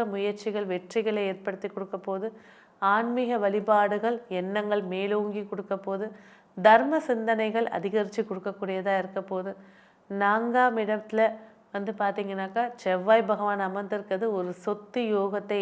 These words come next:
ஏற்படுத்தி கொடுக்க போகுது. இல்ல ரொம்ப நாளா ஒரு சொத்து விற்க முடியல, அது வித்துட்டா நிறைய பிரச்சனைகள் சால்வ் ஆகும்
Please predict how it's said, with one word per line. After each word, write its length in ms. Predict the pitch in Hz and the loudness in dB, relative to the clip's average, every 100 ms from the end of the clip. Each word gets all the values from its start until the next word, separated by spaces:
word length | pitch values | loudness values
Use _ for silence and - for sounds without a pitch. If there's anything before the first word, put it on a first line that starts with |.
| 185 | -2
ஏற்படுத்தி 400 | 190 190 180 196 | -2 -4 -4 -8
கொடுக்க 320 | 190 185 185 190 | -8 -8 -6 -4
போகுது. 220 | 185 202 - - - _ | -6 -6 -12 -20 -20 _
இல்ல 100 | 185 175 175 | -2 -2 -2
ரொம்ப 160 | 180 190 | -4 -4
நாளா 260 | 190 202 240 | 0 2 4
ஒரு 100 | 233 220 | 2 0
சொத்து 240 | 190 190 214 | -4 -2 -2
விற்க 220 | 196 196 202 | -2 -2 -2
முடியல, 280 | 196 190 185 | -2 0 0
அது 60 | 170 | 0
வித்துட்டா 380 | 180 180 220 226 226 190 | -6 -4 0 0 0 0
நிறைய 300 | 170 202 233 240 | 0 0 0 0
பிரச்சனைகள் 560 | 214 214 220 208 202 202 | -4 -4 -6 -4 -6 0
சால்வ் 340 | 190 196 202 190 | 0 2 0 0
ஆகும் 320 | 185 190 | 0 -4